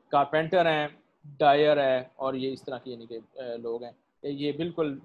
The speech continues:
अ, minor से। इसी तरह Shipman और कुक है, अ, ये minor लोग हैं, इनकी जो है ना मेरा नहीं ख्याल कि पे-, अ, paper के अंदर कोई इनके बारे में कोई ऐसी बात आ सकती है, ठीक है। अ, लेकिन,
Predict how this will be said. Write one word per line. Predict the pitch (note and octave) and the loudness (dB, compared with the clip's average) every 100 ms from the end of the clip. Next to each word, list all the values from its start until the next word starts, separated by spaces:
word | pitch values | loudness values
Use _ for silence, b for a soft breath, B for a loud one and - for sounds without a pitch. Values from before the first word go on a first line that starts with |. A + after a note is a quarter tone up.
| _ | _
अ, | B2+ A#2+ A#2 | -6 -6 -6
minor | B2 B2 | -10 -10
से। | A#2 C3+ | -12 -12
इसी | - | -10
तरह | D3 D3 C3+ - | -4 -2 -2 -4
Shipman | - E3+ - D#3 C#3 C3+ - | -8 -8 -4 -2 0 -2 -4
और | C#3 | -4
कुक | C3+ D#3 D3+ - | -2 -4 -4 -4
है, | C3+ - _ _ _ _ _ - | -4 -6 _ _ _ _ _ 0
अ, | C#3+ | 2
ये | C#3 D#3+ F3 | 2 -2 -4
minor | F3 F3+ G3 | -2 2 2
लोग | F3 D3 C#3 | 2 2 0
हैं, | C#3+ | -4
इनकी | C#3+ D3+ - D3+ | -6 -12 -10 -6
जो | D3 | -4
है | |
ना | C3 C3 - D#3 | -4 -6 -12 -8
मेरा | C#3+ D3+ | -2 0
नहीं | D3+ C3+ | -2 -4
ख्याल | A#2+ A2+ | -8 -8
कि | A#2 A#2+ | -8 -12
पे-, | A#2+ A#2 _ D3+ | -14 -16 _ -14
अ, | C#3 C3 A#2+ A#2 A#2 | -6 -4 -2 -4 -6
paper | B2+ - B2 | -8 -8 -12
के | A#2+ | -12
अंदर | A#2+ | -14
कोई | A#2 A#2 | -14 -18
इनके | A#2 A#2 | -14 -10
बारे | A2+ A2 | -8 -10
में | A2+ A#2 | -14 -16
कोई | A#2 | -14
ऐसी | G#2+ - | -14 -14
बात | A2+ G#2 - | -12 -12 -12
आ | - | -16
सकती | - _ _ | -18 _ _
है, | - - | -20 -14
ठीक | B2+ | -14
है। | - _ _ _ B2+ | -14 _ _ _ -4
अ, | B2 A#2+ | 0 0
लेकिन, | A#2+ C3+ D3 D3 | 0 -4 -2 -4